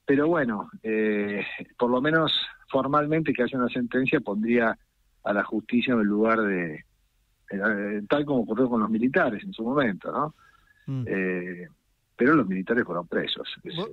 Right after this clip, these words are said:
Speaker 1: Ese
Speaker 2: sí, vos sabés que justamente hoy estaba contando, porque hay, hay una efeméride,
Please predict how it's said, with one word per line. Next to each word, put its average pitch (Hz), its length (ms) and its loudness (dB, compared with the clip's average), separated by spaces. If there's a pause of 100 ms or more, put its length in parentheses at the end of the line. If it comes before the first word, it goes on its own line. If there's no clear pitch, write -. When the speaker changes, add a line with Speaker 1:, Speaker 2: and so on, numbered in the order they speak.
Speaker 1:
Ese - 80 -16
Speaker 2:
sí, 214 180 -6
vos 208 160 -2
sabés 220 140 -6
que 175 120 -6
justamente 196 500 -4
hoy 196 80 0
estaba 185 280 -2
contando, 156 460 -2
porque 156 500 -2
hay, 147 100 -4
hay 160 40 0
una 156 140 2
efeméride, 143 680 -2